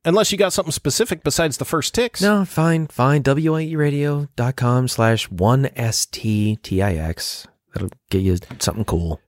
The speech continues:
Speaker 1: There you go. And that is not the code for the new Terminator in the new Terminator movie.
Speaker 2: Where do you land on the Terminator, uh,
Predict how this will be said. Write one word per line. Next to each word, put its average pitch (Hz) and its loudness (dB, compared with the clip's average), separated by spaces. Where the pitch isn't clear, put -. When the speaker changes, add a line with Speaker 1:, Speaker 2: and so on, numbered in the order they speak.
Speaker 1:
There 117 4
you 123 2
go. 117 4
And 107 0
that 123 4
is 110 2
not 120 0
the - -6
code 110 0
for 110 -4
the 104 -2
new 101 -2
Terminator 101 -2
in 92 -4
the 92 -6
new 95 -4
Terminator 95 -10
movie. 92 -18
Speaker 2:
Where 320 4
do 453 -2
you 302 4
land 101 0
on 85 -2
the 82 -4
Terminator, 78 -2
uh, 69 -4